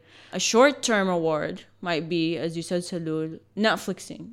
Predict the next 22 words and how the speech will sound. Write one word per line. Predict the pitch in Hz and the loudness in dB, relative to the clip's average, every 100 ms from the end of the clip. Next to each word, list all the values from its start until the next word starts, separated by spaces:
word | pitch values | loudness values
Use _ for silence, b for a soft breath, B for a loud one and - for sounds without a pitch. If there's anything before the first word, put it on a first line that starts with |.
| - | -12
you | 175 | -6
know, | 175 170 190 | -4 -4 0
getting, | 202 208 202 202 - 151 156 | 2 2 2 0 -4 -8 -10
finishing, | 175 208 214 220 208 190 | -2 2 2 2 0 4
wrapping | 196 220 220 | 4 4 0
up | 208 | 2
that | 190 185 | 2 2
season | - 220 190 180 170 | 2 0 0 0 -2
of | 131 170 170 | -2 -2 -2
the | 175 | -2
show | - 190 180 | 0 2 2
that | 165 | 0
your | 170 | -2
friends | 170 175 165 | -4 -4 -4
have | |
been | 160 | -6
talking | 170 170 175 | -4 -6 -4
about | 156 147 147 | -4 -4 -6
for | 160 | -8
a | 156 | -6
long | 165 170 | -6 -6
time. | 175 156 151 | -4 -4 -6